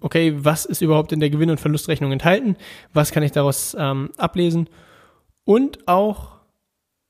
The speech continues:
was, ähm, ja, wie kann man so ein bisschen mit der Gewinn- und Verlustrechnung spielen, beziehungsweise wie können Unternehmen mit der Gewinn- und Verlustrechnung spielen und auf was muss man da achten? Ja, was gibt's da, äh, gegebenenfalls für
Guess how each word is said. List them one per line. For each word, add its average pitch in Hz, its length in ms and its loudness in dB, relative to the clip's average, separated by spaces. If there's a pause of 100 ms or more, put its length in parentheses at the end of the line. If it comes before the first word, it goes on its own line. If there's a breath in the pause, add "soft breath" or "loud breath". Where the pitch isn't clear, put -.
(160)
was, 175 800 -4
ähm, 156 640 -2
ja, 160 120 4
wie 208 80 -2
kann 220 140 2
man 202 160 4
so 185 80 4
ein 180 80 4
bisschen 190 240 0
mit 180 120 -2
der 175 100 4
Gewinn- 156 240 0
und 170 100 0
Verlustrechnung 156 540 -2
spielen, 240 400 -2
beziehungsweise 180 520 0
wie 185 100 0
können 180 260 4 (460 loud breath)
Unternehmen 185 640 4
mit 127 140 2
der 139 120 0
Gewinn- 147 220 -4
und 139 80 -4
Verlustrechnung 139 540 -2
spielen 214 400 -2
und 175 180 -6
auf 143 100 0
was 175 140 -2
muss 175 140 0
man 156 380 0 (100)
da 143 200 -2
achten? - 540 -8
Ja, 156 140 4
was 160 120 4
gibt's 214 180 -6
da, 185 520 2
äh, 160 40 0
gegebenenfalls 170 540 -2
für 156 320 2